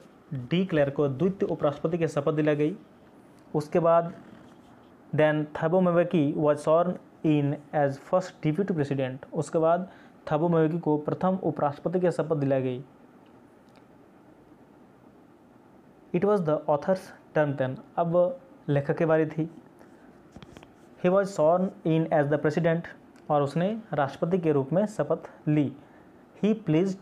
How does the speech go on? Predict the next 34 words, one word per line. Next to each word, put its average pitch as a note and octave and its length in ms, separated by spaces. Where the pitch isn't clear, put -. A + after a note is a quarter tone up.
to C#3+ 180
obey D#3+ 320
the D3 220
upload F#3 420
to D#3 120
the C#3 200
constitution D3+ 540
and C#3+ 260
devote E3+ 280
himself C#3+ 380
to C#3+ 80
the C3+ 220
well-being D#3 1120
of C#3 80
the C#3 300
people। F3 240
उसने F#3+ 300
संविधान E3 440
की F#3+ 100
रक्षा D#3 280
करना, F3 320
उसे E3+ 260
मानना D3+ 580
और D#3 160
व्यक्तियों D3+ 400
की F#3+ 100
भलाई D3+ 300
के F3+ 160
प्रति E3+ 320
लगाव D3+ 400
रखने D3 220
की C#3+ 140
शपथ C#3+ 360
ली। B2+ 180